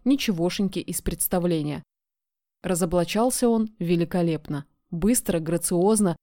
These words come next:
без ненужного самолюбования. Раньше передо мной раздевался только один Ферри. В попытке перейти к личным отношениям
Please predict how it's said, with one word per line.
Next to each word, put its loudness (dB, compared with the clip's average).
без 4
ненужного 6
самолюбования. 2
Раньше 4
передо 4
мной 6
раздевался 2
только 2
один 4
Ферри. 2
В -20
попытке 4
перейти 4
к -4
личным 2
отношениям 2